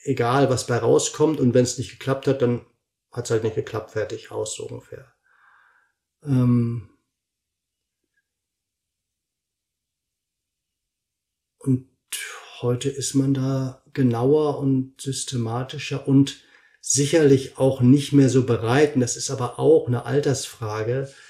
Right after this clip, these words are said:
äh, seine Gewohnheiten auf den Kopf zu stellen,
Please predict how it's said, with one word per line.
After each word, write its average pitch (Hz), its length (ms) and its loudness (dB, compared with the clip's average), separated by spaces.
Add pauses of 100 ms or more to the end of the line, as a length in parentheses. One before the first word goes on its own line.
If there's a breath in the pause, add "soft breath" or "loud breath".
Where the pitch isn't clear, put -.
(720 soft breath)
äh, 123 440 0
seine 117 440 0
Gewohnheiten 120 1200 0 (680)
auf - 220 -16
den 143 120 0
Kopf - 240 -6
zu 131 140 -8
stellen, 117 680 -6